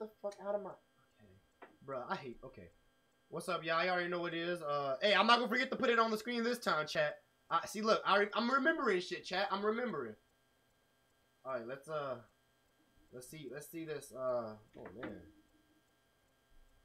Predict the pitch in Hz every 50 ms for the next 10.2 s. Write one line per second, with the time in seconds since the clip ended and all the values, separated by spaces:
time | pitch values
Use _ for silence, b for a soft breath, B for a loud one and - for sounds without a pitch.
0 | _ _ _ _ _ - 151 - - 156 151 - - 175 180 180 180 180 180 180
1 | 170 156 - _ _ _ _ _ - 123 143 151 151 - 196 190 180 175 185 185
2 | 185 180 180 - _ _ _ _ _ _ _ _ _ - - 160 208 240 254 240
3 | 202 - 165 170 165 - 226 415 403 - 220 196 190 214 202 196 202 202 - 170
4 | 151 165 190 196 170 156 170 208 233 170 147 151 180 214 359 359 339 - _ _
5 | _ _ _ _ _ _ _ _ _ _ _ _ _ _ _ _ _ _ _ _
6 | _ _ _ _ _ _ _ _ _ _ _ _ _ _ _ _ _ _ _ _
7 | _ _ _ _ _ _ _ _ _ _ _ _ _ _ _ - 170 202 196 196
8 | 240 262 277 214 294 294 294 294 285 285 277 277 277 - 311 311 311 294 285 277
9 | 294 294 294 311 311 302 - - - 285 302 302 - 220 285 294 311 320 339 330
10 | 262 196 180